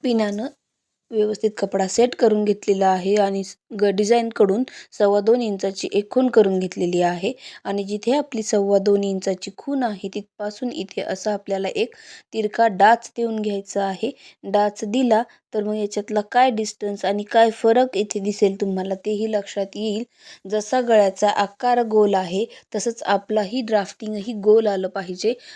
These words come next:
आणि हा जो डिस्टन्स एक्स्ट्राचा होता, तो मी कमी करून घेतलेला आहे. तर बघा, हा जो शेप आहे, तो या पद्धतीने इथे आलेला आहे.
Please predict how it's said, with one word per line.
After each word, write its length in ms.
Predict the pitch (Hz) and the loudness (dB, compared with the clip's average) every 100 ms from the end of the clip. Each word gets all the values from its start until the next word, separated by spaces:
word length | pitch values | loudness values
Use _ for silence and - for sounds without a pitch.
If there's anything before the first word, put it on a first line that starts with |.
| - | -14
आणि 200 | 190 190 | -10 -8
हा 260 | 180 190 240 | -6 0 0
जो 160 | 233 | 2
डिस्टन्स 560 | 254 220 208 - 208 196 | 2 2 -4 -6 -10 -8
एक्स्ट्राचा 680 | - 196 - - 202 196 196 | -6 -4 -6 -6 -6 -4 -6
होता, 220 | 190 294 196 | -6 -2 -2
तो 200 | - 196 | -2 -4
मी 120 | 202 | -4
कमी 240 | 233 254 277 | 0 2 2
करून 320 | 277 202 190 | 2 0 0
घेतलेला 440 | 185 180 190 180 | -4 -2 -2 2
आहे. 300 | 180 180 208 254 - - - - | 0 0 -2 -4 -6 -18 -14 -10
तर 80 | |
बघा, 340 | 202 208 202 247 | -4 -4 -2 -8
हा 180 | - 202 | -2 0
जो 140 | 196 | 0
शेप 380 | 214 - 277 269 | -2 2 0 0
आहे, 220 | 202 196 247 - - | -4 -4 -8 -10 -18
तो 60 | - | -8
या 200 | 220 214 | -2 -2
पद्धतीने 580 | 214 202 190 190 202 196 | -2 -6 -6 -8 -8 -10
इथे 180 | 190 247 - | -10 -10 -4
आलेला 400 | 208 185 180 180 | -4 -2 -2 -2
आहे. 340 | 175 175 208 | -4 -4 -6